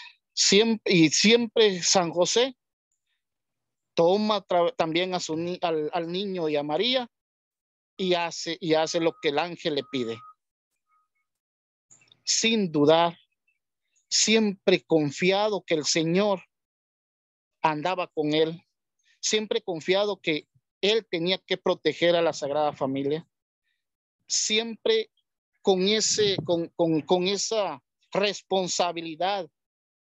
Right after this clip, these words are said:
que tenía. Pasamos al cuarto sueño. Dice, el ángel le advirtió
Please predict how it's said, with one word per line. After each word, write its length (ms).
que 140
tenía. 560
Pasamos 400
al 140
cuarto 400
sueño. 500
Dice, 340
el 160
ángel 440
le 60
advirtió 800